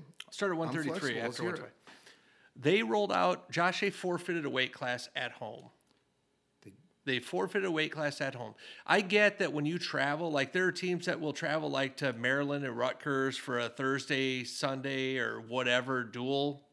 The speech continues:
Speaker 1: weekend, and you can only travel with so many kids. I get it. And, um,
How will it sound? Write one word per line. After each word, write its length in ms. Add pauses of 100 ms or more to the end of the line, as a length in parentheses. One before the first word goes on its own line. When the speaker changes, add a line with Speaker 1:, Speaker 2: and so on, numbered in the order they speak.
Speaker 1:
weekend, 540 (280)
and 160
you 120
can 80
only 160
travel 340
with 100
so 200
many 160
kids. 560 (340)
I 60
get 260
it. 180 (400)
And, 440 (120)
um, 520